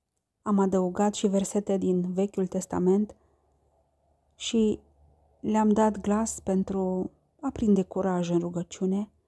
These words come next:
pentru a ne învăța să ne rugăm și pentru a le asculta atunci când avem îndoieli sau neputință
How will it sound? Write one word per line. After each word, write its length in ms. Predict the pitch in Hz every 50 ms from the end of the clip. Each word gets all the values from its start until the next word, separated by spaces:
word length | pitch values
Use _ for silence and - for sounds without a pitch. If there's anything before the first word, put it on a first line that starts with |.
| _ _ _ _ _ _ _ _ _
pentru 280 | - 247 233 - - 226
a 60 | 220
ne 100 | 214 214
învăța 480 | 208 202 190 190 190 - - 220 214
să 160 | 208 - - 190
ne 140 | 180 180
rugăm 540 | 180 175 175 175 180 185 185 190 196 202 - _ _ _ _ _ _ _ _ _ _ _ _ _ _ _ _
și 160 | - - 277
pentru 400 | - 269 254 233 214 - 233 226
a 260 | 220 220 208 208 - _
le 140 | - 233 247
asculta 460 | 233 214 - - - 196 180 226 226
atunci 420 | 226 208 202 - 208 208 202 -
când 180 | - - 226 214
avem 300 | 208 196 190 190 185 185
îndoieli 560 | 175 175 175 170 165 170 175 190 190 185 185
sau 200 | 180 - - 180
neputință 960 | 180 180 208 208 - - 208 - - 202 180 165 165 - - - 180 190 190